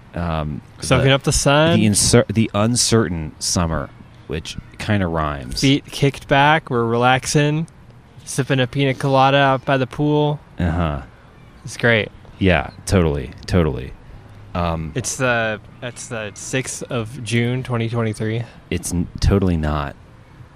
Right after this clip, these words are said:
Speaker 1: It is the
Speaker 2: It's the
Speaker 1: eighth
Speaker 2: eighth of
Speaker 1: of
Speaker 2: June,
Speaker 1: June,
Speaker 2: twenty twenty-three.
Speaker 1: twenty twenty-three. Um, and this is a news podcast. Um, as far as news is concerned, well, folks, um, if you w-, wanted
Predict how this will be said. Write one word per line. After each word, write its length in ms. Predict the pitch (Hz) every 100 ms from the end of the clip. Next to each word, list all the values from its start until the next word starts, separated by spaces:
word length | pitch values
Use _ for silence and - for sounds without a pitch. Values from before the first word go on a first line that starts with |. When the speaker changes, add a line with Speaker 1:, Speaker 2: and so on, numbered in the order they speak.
| - - - -
Speaker 1:
It 120 | 80
is 120 | 82
the 100 | 92
Speaker 2:
It's 60 | -
the 120 | 87
Speaker 1:
eighth 100 | 87
Speaker 2:
eighth 260 | 123 147 -
of 60 |
Speaker 1:
of 60 | 87
Speaker 2:
June, 300 | 120 113 87
Speaker 1:
June, 80 | 110
Speaker 2:
twenty 180 | 110 107
twenty-three. 580 | - 85 82 85 92
Speaker 1:
twenty 420 | 95 85 78 90 117
twenty-three. 680 | - - - - - - -
Um, 580 | 80 80 80 78 78 - -
and 280 | 78 76 76
this 200 | 76 -
is 160 | 80 60
a 80 |
news 300 | 76 78 78
podcast. 800 | - 78 71 - 71 67 - - - - - - - - - - - - - - -
Um, 420 | 87 82 78 76 - - - - - - - - - - - - -
as 300 | 80 87 -
far 260 | - 95 92
as 160 | 82
news 340 | 82 85 82 -
is 160 | 82
concerned, 680 | - 78 76 82 76 73 69 -
well, 280 | 80 78 80
folks, 540 | - 85 80 - -
um, 400 | - 80 76 73 - - - -
if 140 | 85
you 120 | 90 82
w-, 220 | 82 82 -
wanted 360 | 87 90 101